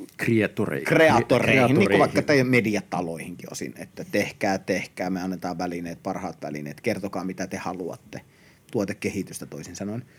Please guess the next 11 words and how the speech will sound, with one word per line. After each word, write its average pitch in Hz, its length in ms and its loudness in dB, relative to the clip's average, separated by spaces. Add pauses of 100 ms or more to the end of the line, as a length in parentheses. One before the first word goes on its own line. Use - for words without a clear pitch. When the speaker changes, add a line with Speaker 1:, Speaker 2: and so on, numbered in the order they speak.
(680)
Speaker 2:
Ja 113 280 6 (920)
nyt 139 160 4
kun 127 120 4
he 131 80 8
ovat 123 220 4
tavallaan 110 340 2
saavuttaneet 107 640 -2
tietyn 107 300 0
statuksen 98 540 -4
tai 95 120 -4
tietyn 95 360 -4